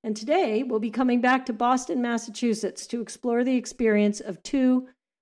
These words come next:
acute care team leaders on the front line of covid nineteen care. My first guest is pulmonologist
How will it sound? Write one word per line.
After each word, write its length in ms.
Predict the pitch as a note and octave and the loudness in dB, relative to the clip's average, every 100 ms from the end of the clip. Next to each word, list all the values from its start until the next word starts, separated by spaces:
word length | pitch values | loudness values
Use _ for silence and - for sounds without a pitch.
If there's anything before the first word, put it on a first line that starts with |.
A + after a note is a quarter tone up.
| - | -4
acute 440 | G#3+ - C#4 C4 | -4 0 -2 -2
care 260 | - B3 A3+ | -2 2 2
team 380 | A3+ C4 A3 G#3+ | 2 2 4 4
leaders 540 | G3+ F#3+ G3 F#3+ - _ _ _ - | 4 4 2 0 -6 _ _ _ -4
on 120 | G3+ | 0
the 80 | G3+ | 0
front 340 | - A3+ - | 0 -2 0
line 240 | G3+ G3 F#3+ | -2 0 -2
of 100 | F#3 | -2
covid 380 | G#3 G3 F#3+ | 0 2 0
nineteen 480 | F3 F3+ F3+ G#3+ G3 | -2 -4 -6 -4 -6
care. 400 | F3 F#3 - - _ _ _ _ _ _ _ _ _ _ _ _ _ _ _ | -6 -8 -8 -14 _ _ _ _ _ _ _ _ _ _ _ _ _ _ _
My 100 | B3+ | -6
first 380 | G#3 D#4+ F#4+ G4 | -2 2 2 2
guest 400 | - F#3+ A3 - | -4 -4 -4 -6
is 240 | C4 G#3+ G3 | -2 0 0
pulmonologist 1000 | - B3+ B3 A3 G#3+ G#3 A3 G#3 - | 0 2 4 4 4 4 2 2 -2